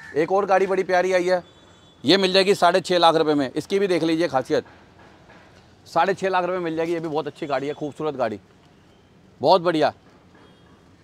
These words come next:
और दिखाते हैं आपको, बहुत बढ़िया बढ़िया। एक और सनरूफ वाली गाड़ी आई है पन्द्रह मॉडल, हाँ,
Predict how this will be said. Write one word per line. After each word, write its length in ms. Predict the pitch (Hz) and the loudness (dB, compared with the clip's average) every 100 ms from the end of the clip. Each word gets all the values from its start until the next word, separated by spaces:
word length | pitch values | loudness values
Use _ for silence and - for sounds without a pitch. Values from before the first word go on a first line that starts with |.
| _ | _
और 180 | 151 202 | 0 0
दिखाते 320 | 185 175 175 | 2 0 0
हैं 80 | 190 | 0
आपको, 240 | 170 170 143 | 0 0 -2
बहुत 200 | 156 170 | 0 0
बढ़िया 220 | 175 175 | 0 0
बढ़िया। 220 | 156 151 | -2 0
एक 160 | 165 175 | 0 4
और 160 | 208 208 | 2 4
सनरूफ 320 | 196 190 185 | 2 2 2
वाली 160 | 190 190 | 2 2
गाड़ी 200 | 175 180 | 2 2
आई 120 | 175 | 2
है 80 | 190 | 2
पन्द्रह 320 | 175 170 180 | 0 2 2
मॉडल, 280 | 170 143 110 - - _ _ - - - - | 2 0 -2 -8 -20 _ _ -20 -20 -20 -8
हाँ, 160 | 127 | -4